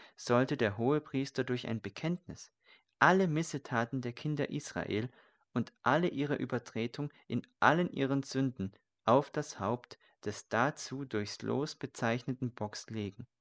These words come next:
dass er alle ihre Missetat auf ihm in eine Wildnis trage.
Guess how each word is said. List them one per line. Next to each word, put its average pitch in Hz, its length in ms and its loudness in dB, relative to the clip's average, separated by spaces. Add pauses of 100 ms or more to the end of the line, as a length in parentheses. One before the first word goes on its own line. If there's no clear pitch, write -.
(500)
dass - 200 0
er - 200 -4 (100)
alle 139 240 4
ihre 139 280 0
Missetat 120 760 -2 (180)
auf - 300 -2
ihm 131 320 0 (260)
in 113 260 2
eine 113 300 0
Wildnis 110 460 -4
trage. - 400 -8